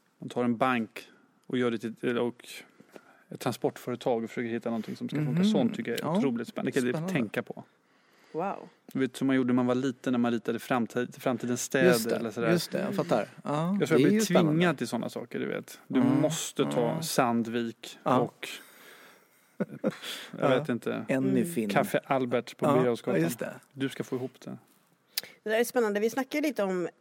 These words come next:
Speaker 3: WeTransfer, alltså den här,
Speaker 2: Ja.
Speaker 3: där man sänder filer. De har ju också WePresent, som är en ganska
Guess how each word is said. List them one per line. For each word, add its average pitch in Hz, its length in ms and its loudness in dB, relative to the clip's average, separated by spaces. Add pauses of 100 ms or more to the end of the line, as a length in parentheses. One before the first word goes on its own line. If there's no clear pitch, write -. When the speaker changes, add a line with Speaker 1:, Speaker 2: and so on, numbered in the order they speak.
Speaker 3:
WeTransfer, 196 960 -2
alltså 160 460 -4
den 160 160 -2
här, 123 140 -4
Speaker 2:
Ja. 139 40 4
Speaker 3:
där 123 80 6
man - 180 -2
sänder 170 380 -2
filer. 208 480 -4 (380)
De 214 260 0
har 240 80 6
ju 185 120 0
också 165 500 -2
WePresent, 180 840 -6
som 180 200 -4
är 156 140 0
en 170 100 -2
ganska 160 260 -4